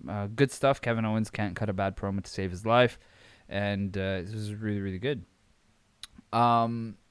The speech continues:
now, oof, speaking of, uh, of good promos, uh, out comes Stone Cold Steve Austin, however, to not his, uh, best <laughs> work, I would say. But,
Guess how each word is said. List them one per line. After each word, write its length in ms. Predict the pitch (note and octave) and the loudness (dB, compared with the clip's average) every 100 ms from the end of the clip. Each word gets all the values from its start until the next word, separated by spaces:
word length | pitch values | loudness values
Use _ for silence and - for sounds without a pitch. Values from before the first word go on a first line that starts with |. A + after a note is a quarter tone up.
| _ _ | _ _
now, 480 | G#2 C3 A#2 G#2+ F#2+ - B2+ | -4 2 2 2 -2 -6 -4
oof, 320 | A#2 G2+ - - - - - - | -4 -6 -12 -20 -20 -20 -20 -20
speaking 420 | - - D3 C#3+ B2 | -12 -2 -2 0 0
of, 320 | A#2 - - | 0 -4 -2
uh, 220 | A2+ A2 - - - - - | 0 0 -2 -12 -18 -20 -12
of 340 | A2 G#2 - - B2 | -4 -4 -6 -12 -2
good 220 | A#2+ A2+ | -2 0
promos, 640 | - B2+ B2 G#2 G#2 G#2 - _ _ - _ | 2 4 4 2 -2 -4 -12 _ _ -20 _
uh, 220 | - G2+ G2+ | -4 -2 4
out 200 | C3+ D3 | 6 6
comes 240 | - D3+ | 6 2
Stone 220 | - D3 C#3 | 4 4 4
Cold 220 | C3+ B2+ | 4 2
Steve 260 | - A2+ | 2 4
Austin, 640 | A2+ B2+ - - G2 F#2+ G2 | 8 8 6 -2 -2 -2 -4
however, 580 | - G2+ G2+ F#2+ G2+ G2+ - | -2 -2 0 0 -2 -2 -6
to 300 | - G#2 G2+ | -6 -2 -2
not 520 | G2+ G#2+ A#2 B2+ - - | 0 2 0 0 -10 -6
his, 340 | A#2 A2 G#2+ | -4 -4 0
uh, 160 | A2 G2+ G2 G#2+ | 2 2 -2 0
best 360 | - A3 - - | 4 4 2 -4
<laughs> 220 | G2 - | -4 6
work, 240 | D3+ - - | 6 4 -4
I 80 | G#2+ | -4
would 180 | G2+ | -4
say. 280 | - G#2 C#3 - - - _ | -4 -2 -2 -4 -16 -20 _
But, 480 | D3+ D#3 - _ - | 4 4 2 _ -20